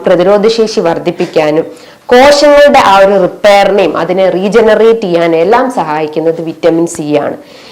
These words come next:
ഈ വിറ്റമിൻ സി ഓരോ ശരീരത്തിലും കുറഞ്ഞു കഴിഞ്ഞാൽ പല രീതിയിലുള്ള ബുദ്ധിമുട്ടുകൾ ഉണ്ടാവാം. അതായത് വിറ്റമിൻ സി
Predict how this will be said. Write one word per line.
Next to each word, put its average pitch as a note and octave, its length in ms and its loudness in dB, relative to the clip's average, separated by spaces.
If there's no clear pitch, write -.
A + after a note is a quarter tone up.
ഈ F4+ 220 4
വിറ്റമിൻ C4+ 580 0
സി G3 380 -6
ഓരോ G#3 680 2
ശരീരത്തിലും F3+ 920 -2
കുറഞ്ഞു A3+ 460 2
കഴിഞ്ഞാൽ D#3 580 0
പല E4+ 600 2
രീതിയിലുള്ള F#3+ 520 -2
ബുദ്ധിമുട്ടുകൾ E3+ 680 0
ഉണ്ടാവാം. D3+ 400 -6
അതായത് G#3 360 2
വിറ്റമിൻ D4+ 540 0
സി - 340 -6